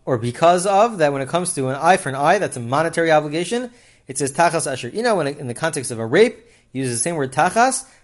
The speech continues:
Ma hasam mamona mishalim laka laki, av kol heicha dika mamona makos, mamona mishalim laka laki. That just like an eye for an eye is referring to a monetary obligation, so too, when it comes to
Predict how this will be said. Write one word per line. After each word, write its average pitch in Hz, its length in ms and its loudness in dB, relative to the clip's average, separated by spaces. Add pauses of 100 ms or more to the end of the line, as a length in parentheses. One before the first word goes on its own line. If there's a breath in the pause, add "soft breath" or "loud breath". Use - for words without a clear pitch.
Ma 131 120 -2
hasam 180 280 4
mamona 170 280 -2
mishalim 160 300 -2
laka 151 200 -4 (140)
laki, 277 300 -2
av 226 160 0
kol 254 140 0
heicha 220 220 -2
dika 208 160 -6
mamona 202 520 -2
makos, 185 320 -4 (400 soft breath)
mamona 170 340 0
mishalim 147 460 0
laka 143 180 -4
laki. 123 580 0
That 120 280 -2 (200 soft breath)
just 185 120 -2
like 170 120 2
an 147 80 -2
eye 165 120 0
for 143 140 -4
an 131 60 -6
eye 165 180 2
is 135 100 0
referring 135 280 -4
to 120 120 -4
a - 20 -4
monetary 214 460 2
obligation, 170 480 0
so 175 220 0
too, 170 400 2 (340 loud breath)
when 127 140 -4
it 135 80 -8
comes 151 340 0
to 139 480 0